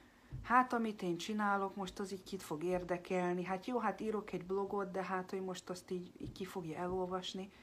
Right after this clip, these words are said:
Hogy mindig elmondom nekik, hogy tök jó, mert nekem addig van munkám, hogy még nektek nincs önbizalmatok. Tehát, hogy nekem a magyar nők önbizalom hiánya ad gyakorlatilag munkát, úgy, hogy én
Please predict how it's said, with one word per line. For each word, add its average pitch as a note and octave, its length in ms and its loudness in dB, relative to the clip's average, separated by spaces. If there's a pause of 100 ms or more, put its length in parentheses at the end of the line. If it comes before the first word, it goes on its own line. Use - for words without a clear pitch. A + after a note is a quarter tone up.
(1000)
Hogy G#3+ 100 4
mindig C4 260 8
elmondom A3 460 10
nekik, F3+ 340 2
hogy A#3 140 -2
tök - 280 4
jó, G3+ 160 6
mert A3 160 6
nekem B3 260 4
addig F3+ 240 6
van D#3 140 6
munkám, F#3+ 340 2
hogy G#3+ 100 4
még G#3+ 140 2
nektek A3 340 0
nincs E3+ 200 2
önbizalmatok. B2 840 -2
Tehát, E3 240 -2
hogy F3+ 100 4
nekem B3+ 480 6 (140)
a - 80 0
magyar D#3+ 400 8
nők F3+ 300 4
önbizalom D#3 560 4
hiánya C#3+ 520 2
ad C3 400 0
gyakorlatilag D3 800 -2
munkát, C#3+ 600 0 (920)
úgy, G#3 280 2
hogy F#3 180 2
én G#3 260 2